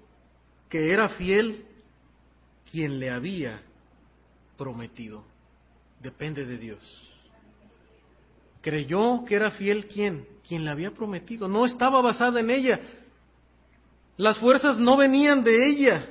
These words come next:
porque era imposible sacar fuerzas de una mujer de edad avanzada.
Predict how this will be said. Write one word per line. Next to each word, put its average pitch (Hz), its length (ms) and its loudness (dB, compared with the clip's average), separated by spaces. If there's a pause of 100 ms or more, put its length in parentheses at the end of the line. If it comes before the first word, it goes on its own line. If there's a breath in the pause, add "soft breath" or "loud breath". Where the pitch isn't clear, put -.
(280)
porque 208 280 0
era 285 80 4
imposible 277 880 2
sacar 233 420 2
fuerzas 262 800 0 (1500)
de 202 140 2
una 254 180 6
mujer 240 420 4
de 240 100 6
edad 240 220 4
avanzada. 233 880 2